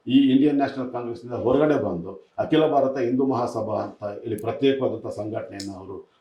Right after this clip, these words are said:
ಪ್ರಾರಂಭ ಮಾಡ್ತಾರೆ. ಎಲ್ಲ ಕಾಂಗ್ರೆಸ್ಸಿಗರು, ಇವಾಗ ಇರ್ತಕ್ಕಂಥ ಕಾಂಗ್ರೆಸ್ಸಿಗರು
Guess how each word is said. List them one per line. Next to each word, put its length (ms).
ಪ್ರಾರಂಭ 340
ಮಾಡ್ತಾರೆ. 560
ಎಲ್ಲ 440
ಕಾಂಗ್ರೆಸ್ಸಿಗರು, 800
ಇವಾಗ 300
ಇರ್ತಕ್ಕಂಥ 540
ಕಾಂಗ್ರೆಸ್ಸಿಗರು 1080